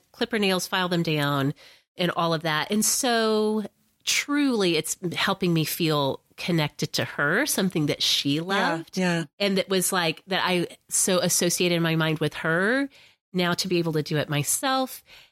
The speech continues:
Speaker 1: And it's kind of one of those things, Kelly, where sometimes we need to re-examine the stories we've been telling about ourselves. And so I've been telling myself this story for so long that, "Oh, I, I don't paint my fingernails. That's not me. It makes me feel weird," whatever.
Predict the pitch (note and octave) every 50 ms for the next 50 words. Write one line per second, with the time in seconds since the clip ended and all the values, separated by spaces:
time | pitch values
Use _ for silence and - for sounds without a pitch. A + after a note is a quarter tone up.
0 | _ _ - C#4 D4+ E4+ F4 - - - - - - - D#4 E4+ E4+ E4 E4 -
1 | D#4 C4 - - C#4+ C4 - - B3+ C4+ C4 B3+ A3 A3+ G#3 G3+ F#3+ - - _
2 | _ _ _ _ _ _ _ _ _ _ _ - - - D#4 D4+ F4 E4+ C#4 C4+
3 | B3 A#3 G#3+ G#3 - - A3+ G#3 G3 F3+ E3+ E3 D#3+ D#3+ - _ _ _ _ _
4 | _ _ G3 G3+ A3 A#3 A#3 A3 G3 F3 - F#3 E3+ E3+ E3 D#3 D#3 D3+ - -
5 | E3 D3+ D3+ C#3+ - D3+ - - C3 C3 - - C2 C2 A1+ B1+ C#2+ - C2 -
6 | - G2+ - - - - - - - - - - - - G3+ G3 - - G3 F#3
7 | F3 E3+ - - G3 G3 G3+ G3 - - - G#3 G3+ G#3 G#3+ G#3+ G3 - - E3+
8 | D#3+ - E3 - - - E3+ D3+ D3 - - C#3+ - - D#3+ C#3+ C#3+ D3+ G3 B3
9 | C4 A3 F#3 E3+ D#3 D#3+ D#3 D3+ - - G3 G#3 G3 F#3 F#3+ - - - A3 A3+
10 | C4 A#3 - - G#3 - F#3 F3 E3+ - E3 D#3+ D#3 D#3 D#3 D3+ D3 D3 D3 D3+
11 | D3+ - - - - - - - _ _ _ _ _ F3+ E3+ - - F3+ D#3 -
12 | F#3 E3+ D#3 D#3 D3+ D3+ D3+ D3+ D3 D3 - - D#3 - F3+ E3+ - - F3 E3+
13 | - F3+ D#3 D3+ C3+ C3+ C3 D3+ C#3+ - C2+ - - - C#2 E3